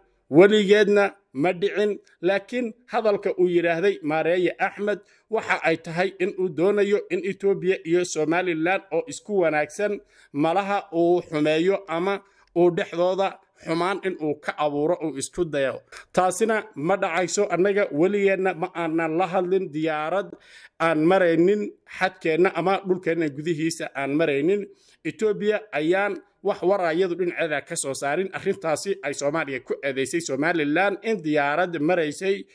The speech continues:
Qabri Dahara korkeeda ay isku dayday inay la hadasho amaba ay la hadasho. Diyaaraddaasi oo Talyaaniga laga lahaa, kuna socotay magaalada Roma.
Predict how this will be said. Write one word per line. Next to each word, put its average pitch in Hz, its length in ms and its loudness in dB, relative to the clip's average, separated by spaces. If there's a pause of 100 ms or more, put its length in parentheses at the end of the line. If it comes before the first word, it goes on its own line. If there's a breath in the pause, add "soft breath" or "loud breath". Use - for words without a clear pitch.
(380 loud breath)
Qabri 196 300 -2
Dahara 180 500 0 (160)
korkeeda 170 720 -2 (400 soft breath)
ay 151 440 -2
isku 196 260 -2
dayday 160 420 2
inay 165 160 2
la 165 100 2
hadasho 139 340 -4
amaba 151 340 2
ay 143 100 -2
la 156 140 -2
hadasho. 131 380 -4
Diyaaraddaasi 190 680 0
oo 151 100 -2
Talyaaniga 147 540 -2
laga 143 240 -2
lahaa, 127 240 -4
kuna 202 180 0
socotay 131 540 -4
magaalada 139 480 -2
Roma. 135 360 0